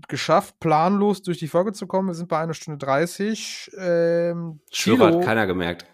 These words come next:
Speaker 1: hat keiner gemerkt. Tilo, du warst letzte Woche nicht da. Ich würde dir aber jetzt
Speaker 2: Mhm.
Speaker 1: ganz gerne das Schlusswort geben, wenn du das so ad hoc ohne Plan schaffst.
Speaker 2: Auf jeden Fall. Ähm,
Speaker 1: Hau raus.
Speaker 2: ich, ich bin Lehrer. Ich bin's gewohnt, unvorbereitet das <laughs> anderen das Gefühl zu geben,
Speaker 1: Ja, aber
Speaker 2: dass ich
Speaker 1: hier,
Speaker 2: vorbereitet wäre.
Speaker 1: aber hier kannst du nicht irgendwie mit den drei Euro Kopiergeld irgendwas aus dem Buch rauskopieren. Das geht halt nicht.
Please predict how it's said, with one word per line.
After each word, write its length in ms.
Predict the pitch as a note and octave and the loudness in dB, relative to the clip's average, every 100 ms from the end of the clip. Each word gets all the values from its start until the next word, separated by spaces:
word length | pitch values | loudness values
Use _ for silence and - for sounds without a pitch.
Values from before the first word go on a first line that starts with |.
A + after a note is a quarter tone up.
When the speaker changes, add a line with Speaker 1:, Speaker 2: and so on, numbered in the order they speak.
| _ | _
Speaker 1:
hat 220 | C3 - | -8 0
keiner 200 | E3 D#3+ | 4 4
gemerkt. 280 | D3+ C3+ B2 | 2 -2 -2
Tilo, 100 | F#3 | 0
du 140 | E3+ | 0
warst 180 | E3+ F3+ | 0 0
letzte 280 | E3+ F3 F3+ | -2 -6 -6
Woche 180 | D#3+ D#3+ | -4 -4
nicht 240 | D3+ C3+ | -6 -6
da. 340 | C#3+ C3+ C3 C3+ | -4 -2 -2 -4
Ich 140 | C3 | -8
würde 180 | D#3 D#3+ | -8 -6
dir 180 | D3 C#3 | -6 -6
aber 160 | C3+ | -4
jetzt 160 | C#3 E3+ | -4 -4
Speaker 2:
Mhm. 40 | |
Speaker 1:
ganz 160 | F3 C#3 | -6 -6
gerne 180 | D3 C#3 | -6 -6
das 80 | A#2+ | 0
Schlusswort 380 | A3 G#3 C3 A#2+ | 0 2 0 0
geben, 240 | A#2 A2 | -6 -6
wenn 100 | A2 | -6
du 60 | A2+ | -6
das 180 | A2+ | -6
so 360 | - C#3 C3+ B2+ | -6 -4 -4 -4
ad 220 | - C3 | -4 0
hoc 220 | - E3 - | 2 0 0
ohne 180 | E3 C#3 | -2 0
Plan 300 | C#3+ A#2 A#2 | 0 0 0
schaffst. 400 | - - - - _ - | -6 -12 -14 -16 _ -12
Speaker 2:
Auf 120 | - | -8
jeden 140 | F#2+ E2+ | -6 -6
Fall. 280 | F#2 F#2 E2+ - _ - | 0 0 0 -6 _ -10
Ähm, 160 | E2 D#3+ | -4 2
Speaker 1:
Hau 60 | |
raus. 340 | B2+ C3 A#2+ - | 4 4 0 -6
Speaker 2:
ich, 160 | - - _ _ | -12 -14 _ _
ich 160 | - - | -16 -6
bin 140 | G2+ | -4
Lehrer. 480 | E2 F2+ A#2 F#2 D#2 | 0 2 4 2 0
Ich 120 | - - | -10 -8
bin's 180 | F2 | -6
gewohnt, 400 | - F2+ G2+ G2+ | -6 -2 0 0
unvorbereitet 720 | F#2 F2+ F#2 D#2+ D2+ D#2 F2 - - - - | -2 -4 -2 -2 -2 -4 -6 -8 -8 -4 -2
das 360 | - C#3+ C#3+ - | 0 0 0 -2
<laughs> 300 | C#3 C#3 B2+ | -2 -2 -2
anderen 340 | C#3 A2+ A2+ | 2 6 6
das 160 | G2+ A2 | 6 4
Gefühl 300 | C#3 A#2 C3 | 2 2 2
zu 120 | - | 4
geben, 140 | G#2+ | 6
Speaker 1:
Ja, 60 | C#3 | 8
aber 80 | E3+ | 10
Speaker 2:
dass 80 | E3 | 10
ich 60 | |
Speaker 1:
hier, 100 | G3+ | 10
Speaker 2:
vorbereitet 420 | G3 G#2+ G2+ F#2+ | 8 4 -2 0
wäre. 140 | F#2+ F#2+ | 2 6
Speaker 1:
aber 120 | E3+ | 10
hier 180 | E3+ G3 | 12 10
kannst 260 | G#3 G#3+ G#3+ | 10 8 10
du 60 | |
nicht 180 | G3 F#3 | 8 8
irgendwie 380 | - F3+ F3+ F#3 | 6 6 4 4
mit 160 | F3 | 4
den 100 | F3+ | 6
drei 200 | E3 D#3 | 6 8
Euro 200 | F3+ F3+ | 8 6
Kopiergeld 540 | D#3+ - E3+ F3 F#3 F3+ | 4 0 4 6 6 6
irgendwas 400 | F3+ F3 D#3+ - | 2 2 0 0
aus 160 | F3 | 0
dem 100 | D3+ | 2
Buch 240 | C#3+ F3+ - | 2 0 2
rauskopieren. 540 | B2+ A#2 A#2+ A#2+ A#2+ | -2 -2 -12 -6 -6
Das 100 | A#2 | -6
geht 160 | C3 C3+ | -6 -6
halt 180 | A2+ - | -6 -8
nicht. 180 | - | -16